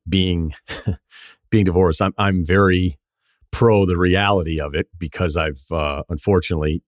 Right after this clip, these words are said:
seen multiple divorces up close and in person and see,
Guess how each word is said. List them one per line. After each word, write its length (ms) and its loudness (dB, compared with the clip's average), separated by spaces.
seen 240 2
multiple 280 2
divorces 520 -2
up 160 -6
close 440 -6
and 200 -8
in 140 -12
person 320 -10
and 340 -10
see, 220 -6